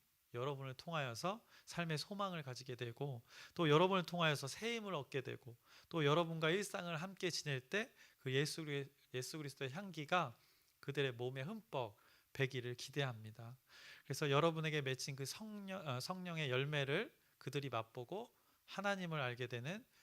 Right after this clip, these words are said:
여러분의 삶 되기를 주님의 이름으로 축원합니다. 설교를 마치겠습니다. 하나님 아버지, 어, 오늘도 룻기의 말씀을 선포하였습니다. 이 선포된 말씀을 의지하며 나아갑니다.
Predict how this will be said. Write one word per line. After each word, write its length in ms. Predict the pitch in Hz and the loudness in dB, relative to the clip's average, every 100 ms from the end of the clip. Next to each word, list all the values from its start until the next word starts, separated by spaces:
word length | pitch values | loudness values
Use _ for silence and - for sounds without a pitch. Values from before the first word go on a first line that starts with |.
| - | -8
여러분의 380 | 120 131 123 123 | -6 -6 -6 -8
삶 260 | - 175 151 | -8 -6 -4
되기를 480 | 139 123 143 220 - - - | -4 -2 -4 -4 -10 -20 -14
주님의 520 | - 127 123 120 120 | -8 -6 -6 -6 -6
이름으로 400 | 110 110 147 208 - | -6 -6 -6 -6 -10
축원합니다. 840 | - 165 156 135 113 104 110 135 180 _ - _ - | -8 -4 -4 -4 -6 -8 -6 -6 -10 _ -20 _ -18
설교를 360 | - 131 135 | -12 -8 -6
마치겠습니다. 880 | 123 110 - 117 - 117 104 110 117 - _ _ _ _ _ _ _ _ - - - - - - - - - _ _ | -6 -4 -4 -6 -8 -10 -10 -8 -8 -10 _ _ _ _ _ _ _ _ -20 -18 -20 -20 -20 -20 -20 -20 -20 _ _
하나님 320 | - 202 196 | 10 10 10
아버지, 800 | 185 170 165 165 170 170 143 - - 202 | 8 8 6 4 4 6 4 0 -8 -2
어, 180 | 135 135 | 0 2
오늘도 920 | 165 160 160 170 208 214 202 214 156 | 2 4 6 6 6 0 -12 -12 -6
룻기의 300 | 139 - 170 | -4 0 2
말씀을 420 | 151 143 - 143 | 2 0 0 -2
선포하였습니다. 1300 | 147 190 170 180 156 - 139 131 135 139 135 147 160 - _ _ _ 131 | -2 -4 0 2 2 0 -4 0 0 2 0 -4 -10 -20 _ _ _ -6
이 60 | |
선포된 440 | 127 190 196 185 160 | -4 -2 0 2 6
말씀을 380 | 147 143 160 | 4 4 2
의지하며 480 | 147 160 160 170 156 | 4 4 4 4 4
나아갑니다. 720 | 143 139 135 131 135 135 131 | 4 4 0 -4 -4 -4 -4